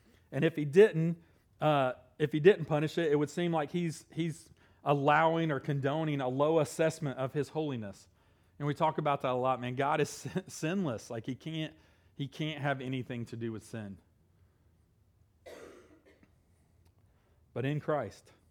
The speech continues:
woo, amen, in Christ, we have seen the glory of God. Uh, John one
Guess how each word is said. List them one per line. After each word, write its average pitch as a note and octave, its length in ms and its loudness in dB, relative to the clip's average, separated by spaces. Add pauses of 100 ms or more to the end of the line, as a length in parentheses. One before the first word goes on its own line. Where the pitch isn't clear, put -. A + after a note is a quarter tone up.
woo, F#4 280 4 (600)
amen, D#3 340 2 (460)
in A#2+ 100 -10
Christ, - 600 -4 (1400)
we C3+ 140 0
have D3 120 0
seen C#3 260 -4
the A#2+ 60 -6
glory A#2 320 -2
of G#2+ 100 -8
God. G#2 300 -6 (320)
Uh, G#2 140 -12
John C3+ 340 -4
one B2+ 340 -4